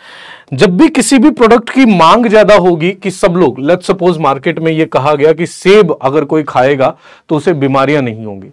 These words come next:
तो सब लोग कहेंगे, "हमें भी सेब दो, हमें भी सेब दो, हमें भी सेब दो," तो सेब की प्राइस क्या हो जाएंगी? बढ़ जाएंगी। अगर मांग कम है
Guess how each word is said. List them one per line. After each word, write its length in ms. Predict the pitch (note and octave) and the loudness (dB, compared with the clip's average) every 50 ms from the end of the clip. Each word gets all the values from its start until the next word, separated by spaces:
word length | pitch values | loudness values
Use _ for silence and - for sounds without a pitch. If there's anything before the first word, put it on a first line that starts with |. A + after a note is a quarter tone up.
| _ - | _ -6
तो 60 | F#3 | -6
सब 220 | E3+ - - G#3 F3+ | -2 0 0 0 2
लोग 200 | G3 G#3 G3+ G3+ | 2 2 2 2
कहेंगे, 240 | F#3+ F#3 F#3+ F#3+ F#3+ | 2 0 2 0 0
"हमें 240 | D#3 D#3+ D#3 D#3+ | 0 0 0 -2
भी 100 | D#3+ F3 | -2 -2
सेब 200 | - - F3+ E3+ | -2 -2 -2 -2
दो, 160 | D3+ D3 F3 D#3 | 0 0 -2 -2
हमें 260 | B2+ C#3+ C#3 D3 C#3+ | -2 -2 -2 -2 0
भी 120 | D3 D#3+ | -2 -2
सेब 240 | D#3 - D#3 D3+ C#3+ | -2 -2 -2 -2 -2
दो, 100 | D3+ D#3+ | -2 -4
हमें 260 | C3 C#3 C3 C3+ C#3+ | -2 -2 -2 -2 -2
भी 100 | C#3+ D#3 | -2 -4
सेब 200 | C#3+ - C#3+ C#3 B2 | -4 -4 -6 -4 -2
दो," 180 | C#3 G3 G3 - - - - - - - | -4 -4 -6 -8 -14 -20 -20 -20 -6 -2
तो 80 | - F3+ | -2 -2
सेब 320 | - - F3 F#3 G3 F3 | -2 0 0 0 0 0
की 120 | E3+ A#3 | -2 -4
प्राइस 340 | G3 F#3 G#3 G3 G3 G3+ G3 | -2 0 2 2 2 2 2
क्या 100 | - A3 | 2 4
हो 60 | G#3 | 4
जाएंगी? 240 | G3 G3+ G#3 A3 C4+ C#4 - _ _ F#3 | 4 2 0 -2 -4 -10 -14 _ _ -4
बढ़ 220 | D3 D#3+ E3 D3 | 0 0 2 2
जाएंगी। 320 | A#2+ A#2+ G#2 F#2+ F#2+ G2+ - _ _ _ _ - _ _ - - _ - | 0 -2 -4 -6 -10 -18 -20 _ _ _ _ -20 _ _ -20 -20 _ -2
अगर 280 | D#3 F3 F3+ C4 E4 E4+ | -2 0 2 2 2 2
मांग 380 | C4+ A#3 G#3 G3+ A#3 B3 A#3+ F#3 | 4 4 4 4 4 2 0 0
कम 240 | - A3 G3+ F3+ | 0 0 0 0
है 320 | D#3+ C3+ A#2 - - _ | -2 -6 -8 -12 -16 _